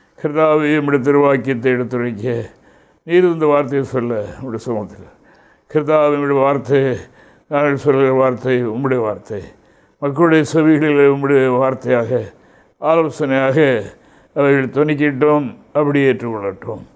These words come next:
உள்ளத்தில் பதியட்டும். ஆமென். கர்த்தாவே, உம்முடைய வார்த்தைக்கு வல்லமை உண்டு, அது ஆவியாகவும் மட்டுமல்ல, ஜீவனாகவும் இருக்கிறது என்று நாங்கள் அறிவோம். ஆம் தேவனே, உமக்கு ஸ்தோத்திரம். கிருபை செய்யும்.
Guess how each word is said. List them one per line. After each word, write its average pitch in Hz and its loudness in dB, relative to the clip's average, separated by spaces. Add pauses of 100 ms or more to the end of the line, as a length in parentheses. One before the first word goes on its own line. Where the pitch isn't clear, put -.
(400)
உள்ளத்தில் 147 0
பதியட்டும். 120 -2 (680)
ஆமென். 151 0
கர்த்தாவே, 101 -2 (580)
உம்முடைய 123 -4
வார்த்தைக்கு 143 0
வல்லமை 139 2
உண்டு, 123 -4 (440)
அது 143 0
ஆவியாகவும் 151 2
மட்டுமல்ல, 151 2
ஜீவனாகவும் 151 0
இருக்கிறது 120 -6 (360)
என்று 156 0
நாங்கள் 131 2
அறிவோம். 98 -6 (520)
ஆம் 131 -2
தேவனே, 104 -6
உமக்கு 104 -12
ஸ்தோத்திரம். - -8 (320)
கிருபை 113 -4
செய்யும். 131 0